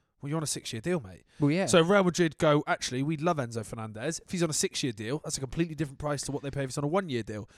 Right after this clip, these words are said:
Speaker 1: So it works really well if things are going well.
Speaker 2: But it's a
Speaker 1: They're
Speaker 2: risk,
Speaker 1: not.
Speaker 2: that's it, if
Speaker 1: So
Speaker 2: they're
Speaker 1: I,
Speaker 2: going
Speaker 1: I just
Speaker 2: well,
Speaker 1: don't
Speaker 2: yeah.
Speaker 1: feel, I just don't feel like the risk reward is
Speaker 2: It's a massive risk.
Speaker 1: what, there, there has to be a reason that no one else does this. The only other, the only other person that does this was Man United did it with Gary Neville.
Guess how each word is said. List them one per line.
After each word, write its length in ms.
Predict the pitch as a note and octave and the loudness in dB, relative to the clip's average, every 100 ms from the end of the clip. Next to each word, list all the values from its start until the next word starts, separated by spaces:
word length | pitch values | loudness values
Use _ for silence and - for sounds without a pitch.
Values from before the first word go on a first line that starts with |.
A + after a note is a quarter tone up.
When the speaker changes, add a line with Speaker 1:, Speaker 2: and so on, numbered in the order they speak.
| - | -4
Speaker 1:
So 140 | - | 0
it 60 | D#3+ | 4
works 260 | F3+ E3+ | 4 4
really 400 | F3+ G3 A#3 G3+ | 0 2 2 2
well 200 | F#3 F3 | 2 2
if 100 | C3 | 2
things 280 | - D#3 D#3 | -2 -6 -4
are 40 | D3 | -2
going 220 | D3+ B2+ | 0 0
well. 300 | D#3 A2 D#3 | 0 4 4
Speaker 2:
But 140 | G3+ G3 | 6 6
it's 100 | G3 | 6
a 20 | |
Speaker 1:
They're 100 | E3 | 8
Speaker 2:
risk, 200 | A3 A#3+ | 10 8
Speaker 1:
not. 160 | G3+ D4+ | 8 6
Speaker 2:
that's 180 | F#3+ | 6
it, 180 | C#4 B3 - | 8 6 6
if 100 | F3+ | 4
Speaker 1:
So 60 | |
Speaker 2:
they're 180 | F#3+ F#3 | 8 8
Speaker 1:
I, 40 | G#3 | 10
Speaker 2:
going 180 | G#3 E3 | 8 8
Speaker 1:
I 40 | |
just 120 | B3 | 10
Speaker 2:
well, 60 | B3+ | 8
Speaker 1:
don't 100 | B3+ | 8
Speaker 2:
yeah. 160 | C4 B3 | 8 8
Speaker 1:
feel, 80 | A3+ | 4
I 40 | |
just 180 | F3 A3 | 0 -2
don't 140 | A#3 G#3+ | -4 0
feel 100 | G3+ | 0
like 100 | E3 | 0
the 80 | |
risk 280 | D3+ F3 - | 0 -2 0
reward 360 | E3+ D3+ D3+ D3 | 0 4 4 4
is 240 | D3 - - | 2 -2 -2
Speaker 2:
It's 180 | G3 - | 0 2
a 60 | |
massive 560 | F3+ G3 C4 - D3 C3+ | 2 2 0 2 0 4
risk. 260 | G#3+ D#3 F3+ | 4 6 4
Speaker 1:
what, 120 | - - | 4 4
there, 200 | G3 G#3 | 4 4
there 200 | F#3 G#3+ | 4 2
has 260 | F#3+ A#3+ A#3 | 4 2 0
to 80 | G#3+ | 0
be 120 | G3+ | 4
a 60 | F#3+ | 4
reason 420 | F#3 F3+ D#3 D3 | 4 2 0 -2
that 120 | - | -4
no 280 | D#3 D#3 D#3 | 0 6 8
one 160 | D3+ D#3 | 6 4
else 480 | D3+ D3+ - - - _ _ _ | 0 0 -2 -6 -12 _ _ _
does 240 | G3+ G#3 - | 2 2 0
this. 180 | - - | -8 0
The 140 | E3+ | 6
only 180 | A3+ B3+ | 8 8
other, 140 | A3 | 4
the 180 | G#3 G3+ | 4 6
only 140 | B3 | 6
other 140 | C4 A#3 | 4 2
person 320 | A3+ G3 - | 2 2 0
that 80 | D#3+ | 4
does 200 | G#3 D3+ | 4 4
this 220 | C#3 - | 0 0
was 240 | D#3 D3 | -2 -2
Man 180 | E3 F#3 | -4 -2
United 240 | F#3 F3+ D3 | 0 0 0
did 120 | C3 | -6
it 20 | |
with 80 | A#2+ | -4
Gary 220 | D#3 D3+ | -2 -2
Neville. 360 | F#3+ D3 - | -2 -4 -6